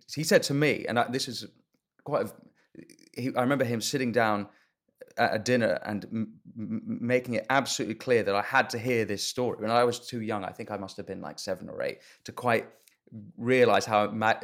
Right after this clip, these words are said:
important this was for him, for me to hear this story. But he described being caught by Nazis and stripped, and then somehow escaping into the sea,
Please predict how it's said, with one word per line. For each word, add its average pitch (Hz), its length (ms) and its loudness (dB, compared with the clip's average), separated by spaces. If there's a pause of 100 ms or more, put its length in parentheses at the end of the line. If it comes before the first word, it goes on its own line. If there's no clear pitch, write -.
(120)
important 113 580 -4 (180)
this - 300 -6
was 107 220 -6
for 113 100 -2
him, 123 260 2
for 110 120 -8
me 107 140 0
to 101 80 -6
hear 104 120 -2
this 95 160 -6
story. 143 240 0
But 104 120 -4
he 113 80 -6
described 127 680 -2 (400)
being 120 140 -2
caught 160 280 4
by 120 140 4
Nazis 123 720 -2 (120)
and 104 280 -4
stripped, - 680 2 (580)
and 113 160 -2
then 120 440 2 (560)
somehow 139 880 4 (600)
escaping 151 580 2
into 147 440 0
the 120 100 -4
sea, 117 640 -2